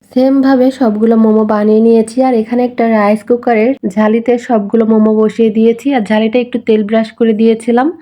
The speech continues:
তেল ব্রাশ করে দিলে কি হবে, মোমোটা খুব তাড়াতাড়ি উঠে যাবে। এই যে মোমোগুলোকে আমি সিদ্ধ করে নিয়েছি। এখন এই যে দেখেন কত সহজে মোমোগুলো উঠে যাচ্ছে।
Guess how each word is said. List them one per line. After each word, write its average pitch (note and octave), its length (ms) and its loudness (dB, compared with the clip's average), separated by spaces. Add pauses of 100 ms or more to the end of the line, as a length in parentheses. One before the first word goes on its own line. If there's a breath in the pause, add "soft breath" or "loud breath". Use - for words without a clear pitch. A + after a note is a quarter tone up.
তেল B3 220 0
ব্রাশ C4+ 240 0
করে C#4+ 220 -2
দিলে C4 220 2
কি C4 140 -4
হবে, C4+ 260 0
মোমোটা A3+ 380 2
খুব A#3+ 240 -6
তাড়াতাড়ি A3 380 0
উঠে A3+ 220 0
যাবে। A3 340 -2 (340)
এই G#3 180 0
যে A#3 160 -4
মোমোগুলোকে A3+ 600 0
আমি A#3 120 0
সিদ্ধ A3 320 -2
করে A3+ 300 0
নিয়েছি। A3+ 460 0 (300)
এখন A3 260 -2
এই G#3 100 0
যে G#3+ 100 0
দেখেন G#3 320 -4 (160)
কত G3+ 260 -4
সহজে A3 420 0
মোমোগুলো G#3+ 480 2
উঠে A3 180 -2
যাচ্ছে। G#3+ 440 -4